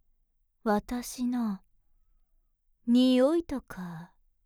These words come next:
どうですか？<laughs> 私の体の、嗅ぎたいところの匂い、思う存分、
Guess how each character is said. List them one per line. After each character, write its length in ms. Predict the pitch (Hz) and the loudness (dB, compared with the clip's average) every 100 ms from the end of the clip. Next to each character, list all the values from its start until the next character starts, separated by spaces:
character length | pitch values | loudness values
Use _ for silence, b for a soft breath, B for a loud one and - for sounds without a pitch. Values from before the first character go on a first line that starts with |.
| _ 214 | _ 2
ど 220 | 220 226 | 4 4
う 40 | |
で 100 | 202 | 2
す 140 | 190 - | -4 -10
か？ 500 | 185 185 214 262 - _ _ - - _ _ _ _ _ 320 | -14 -14 -14 -18 -20 _ _ -20 -20 _ _ _ _ _ -20
<laughs> 80 | - - _ _ _ _ _ _ _ B B B B B B _ _ _ _ _ _ | -18 -20 _ _ _ _ _ _ _ B B B B B B _ _ _ _ _ _
私 480 | 247 214 214 226 - | 2 2 2 -2 0
の 180 | 220 220 | 2 2
体 460 | - 196 202 208 208 | 0 0 0 0 0
の、 300 | 214 208 196 _ _ _ _ _ _ _ _ _ | 0 -2 -6 _ _ _ _ _ _ _ _ _
嗅 180 | - 202 | 4 4
ぎ 160 | 202 233 | 2 -4
た 180 | 269 | -6
い 80 | 262 | -8
と 180 | - 262 | -8 -10
こ 160 | - 277 | -6 -4
ろ 120 | 269 | 0
の 140 | 208 | 0
匂 380 | 175 170 185 208 | 0 -2 -4 -8
い、 60 | 208 _ _ _ _ _ _ _ _ - | -14 _ _ _ _ _ _ _ _ 2
思 360 | 240 247 269 | 4 4 2
う 40 | 285 | 0
存 420 | 220 220 233 233 | -2 -2 0 0
分、 220 | 240 240 | -2 -8